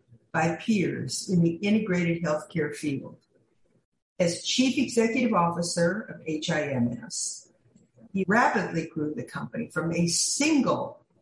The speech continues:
Tucson-based customer to achieve a multi-state presence. As a goal-oriented executive with demonstrated experience in planning, developing, and implementing innovative technologies and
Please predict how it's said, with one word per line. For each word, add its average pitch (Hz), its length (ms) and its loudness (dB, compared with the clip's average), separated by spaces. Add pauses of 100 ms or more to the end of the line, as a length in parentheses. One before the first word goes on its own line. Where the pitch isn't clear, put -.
(200)
Tucson-based 233 1080 2
customer 214 680 0 (380)
to - 240 0
achieve 202 680 2
a 170 140 4
multi-state 185 1160 2
presence. - 800 -4 (960)
As 185 160 2
a 180 260 2
goal-oriented 220 920 4
executive 170 760 -2
with 151 240 -8
demonstrated 226 720 2
experience 151 640 -4
in 135 120 -4
planning, 151 640 0
developing, 165 680 -2 (400)
and 175 260 0
implementing 202 800 2 (300)
innovative 220 580 4
technologies 175 800 2
and 165 100 -4